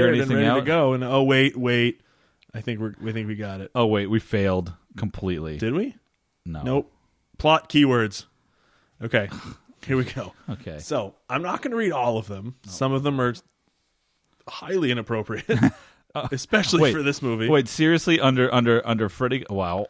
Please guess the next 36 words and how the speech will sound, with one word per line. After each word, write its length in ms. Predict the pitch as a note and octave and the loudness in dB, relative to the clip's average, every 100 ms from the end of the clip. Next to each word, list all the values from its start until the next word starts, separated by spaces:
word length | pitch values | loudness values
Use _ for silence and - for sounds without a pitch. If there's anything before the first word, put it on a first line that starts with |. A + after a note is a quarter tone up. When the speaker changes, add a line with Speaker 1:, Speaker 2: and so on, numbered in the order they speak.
| - | -12
Speaker 2:
Freddy 280 | - B2+ B2+ | -2 2 4
Got 160 | C3 A2+ | 4 2
Fingered. 360 | A#2+ A#2 B2 G#2 | 0 2 2 2
They're 200 | G2 - - | 0 0 0
inappropriate 840 | A2 G#2 - A2 G#2 G#2+ G2+ - | 0 0 0 0 2 0 0 -4
keywords. 480 | - G#2 G#2 G#2+ A2+ | -6 -4 -2 0 0
Speaker 1:
What? 260 | D#3+ D#3 D#3 | 2 2 0
No. 520 | C3+ B2+ B2+ B2 B2 - _ _ - - | -2 0 2 0 0 -6 _ _ -18 -2
Um, 560 | C#3 C#3 C3 A#2+ A2+ A2 | 2 4 2 0 -6 -8
Speaker 2:
Taglines? 640 | - G2 G#2 A2 B2 B2 | -6 -4 -4 -4 -4 -8
Maybe 260 | E2 D#2+ C#2+ | -8 -10 -10
that's 240 | C#2+ D#2+ | -12 -14
it. 180 | - - | -16 -18
Speaker 1:
So 220 | - C#3 B2 | -6 -2 -2
I'm 180 | A#2+ | -2
gonna 160 | C3 C3 | -2 0
read 360 | B2+ B2 A#2+ A2+ | 2 2 0 -2
some 200 | - A#2+ | -2 -2
of 60 | |
the 60 | A2+ | -2
better 240 | A2 G#2+ | -2 -2
ones. 320 | G2+ G2 G2+ | -4 -8 -10
Uh, 460 | - G2+ G2 F#2+ G2 - _ _ _ _ _ _ | -10 -8 -8 -8 -10 -14 _ _ _ _ _ _
we'll 80 | D4+ | -10
start 260 | - F4 | -6 -2
off, 160 | C#4+ - | -4 -4
we'll 120 | G3+ | -6
start 240 | - B3 | -6 -4
off 140 | B3 G3 | -6 -4
light. 340 | C3 G#2+ F2+ - _ _ - | -6 -6 -10 -18 _ _ -12
Um, 560 | A#2+ A#2+ A#2 A2+ A2+ - _ - _ _ _ | -10 -8 -8 -8 -12 -16 _ -20 _ _ _
animator. 600 | G#3 A3+ E3+ A2+ F#2 - - _ _ _ _ _ _ _ _ - | 0 2 2 0 -4 -12 -20 _ _ _ _ _ _ _ _ -10
That's 160 | D#3 | -8
a 40 | D#3 | -6
good 180 | A#2 | -8
keyword. 460 | F#2+ A2 F#2+ G2 A2+ | -8 -10 -10 -12 -14